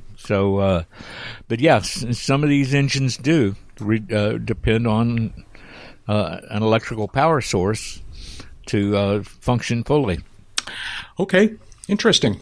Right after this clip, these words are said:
Speaker 2: I hadn't realized. But anyways, uh, congratulations to, uh, pilot, uh,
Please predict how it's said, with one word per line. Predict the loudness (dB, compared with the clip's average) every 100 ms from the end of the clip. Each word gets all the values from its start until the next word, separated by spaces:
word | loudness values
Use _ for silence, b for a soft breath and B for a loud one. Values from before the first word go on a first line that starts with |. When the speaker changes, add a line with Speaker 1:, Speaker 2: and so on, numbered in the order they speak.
| 0
Speaker 2:
I | 2
hadn't | 2
realized. | 2 0 -2 4
But | 6
anyways, | 6 6 4
uh, | 4 4 2
congratulations | 0 6 6 6 4 6 4 0
to, | 2 2 4 2
uh, | 2
pilot, | 4 4 4 2 2
uh, | 4 4